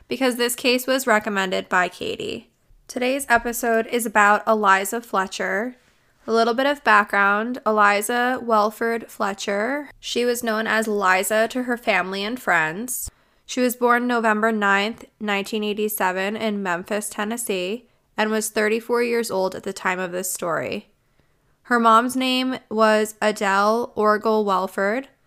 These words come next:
and her dad was James Beasley Welford. Her brother was Gil Welford. In two thousand and six, she graduated from Hutchison School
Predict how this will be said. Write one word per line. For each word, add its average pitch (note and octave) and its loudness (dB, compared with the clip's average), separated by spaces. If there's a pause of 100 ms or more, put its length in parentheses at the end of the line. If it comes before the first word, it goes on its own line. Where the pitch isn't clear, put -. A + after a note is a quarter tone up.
(140)
and A3 2
her A#3+ 0
dad G3+ 6
was A3+ -4
James G#3 -2
Beasley F#3+ -4
Welford. F3 -2 (680)
Her B3 2
brother A3+ 6
was A#3 0
Gil G3 2
Welford. E3+ -2 (720)
In B3 2
two B3+ 0
thousand C4 6
and D4+ -2
six, - -2
she - -4
graduated G#3 2
from G#3+ -2
Hutchison A3 -4
School F#3+ -4